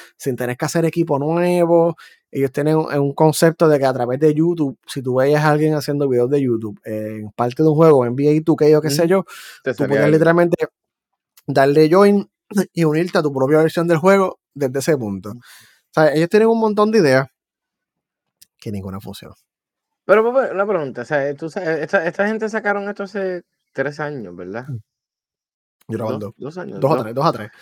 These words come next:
Speaker 1: Dos a tres.
Speaker 2: Este, pero tú tienes a Microsoft, mano, que es lo que me imagino que vamos a hablar, porque lógicamente esta es la misma mierda que está haciendo el xCloud.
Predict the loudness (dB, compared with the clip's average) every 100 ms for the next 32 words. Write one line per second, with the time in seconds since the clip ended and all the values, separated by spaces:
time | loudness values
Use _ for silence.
0 | -20 _ _ _ -12 -6 -2 -2 -4 -2
1 | 4 4 2 -8 -10 -10 -10 -12 -12 -14
2 | -14 -14 -14 -16 -16 -18 -16 -16 -12 -8
3 | -6 -6 -8 -12 _ -16 -14 -14 -12 -12
4 | -12 -14 _ -8 -8 -6 -6 -6 -8 -12
5 | -12 -12 -10 -8 -10 -12 -18 -6 -6 -6
6 | -10 -12 -8 -6 -6 -12 -12 -12 -8 -8
7 | -8 -8 -8 -8 -10 -12 -12